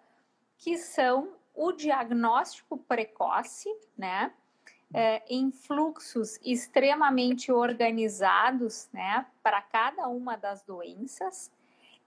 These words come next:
e a busca ativa dos resultados alterados. Então,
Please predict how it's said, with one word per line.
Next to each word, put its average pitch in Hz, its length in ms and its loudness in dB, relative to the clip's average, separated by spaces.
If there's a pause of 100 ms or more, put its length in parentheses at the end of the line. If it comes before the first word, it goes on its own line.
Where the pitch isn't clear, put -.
(100)
e 294 280 2 (320)
a 262 120 4
busca 285 640 2
ativa 294 560 -2
dos 262 220 -6
resultados 226 840 0
alterados. 214 800 0 (360)
Então, 220 420 0